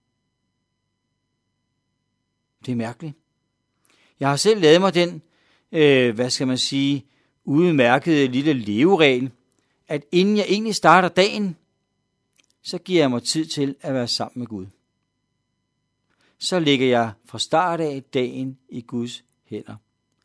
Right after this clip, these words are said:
Og det er mærkeligt, men jeg får altid tid til alt det andet bagefter.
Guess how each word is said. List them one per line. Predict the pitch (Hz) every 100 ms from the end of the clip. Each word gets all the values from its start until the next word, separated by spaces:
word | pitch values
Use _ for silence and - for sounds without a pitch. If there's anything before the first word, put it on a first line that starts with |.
| _ - _ -
Og | -
det | 147
er |
mærkeligt, | 120 135 160 185 160 - _ _ _ _ _ _ _ _
men | 127 120
jeg | 120
får | 151
altid | - 165 - 156
tid | - 139 - _
til | - 147
alt | 139 131 -
det |
andet | 120 101 120 120 _ _ _ _
bagefter. | 117 - 110 -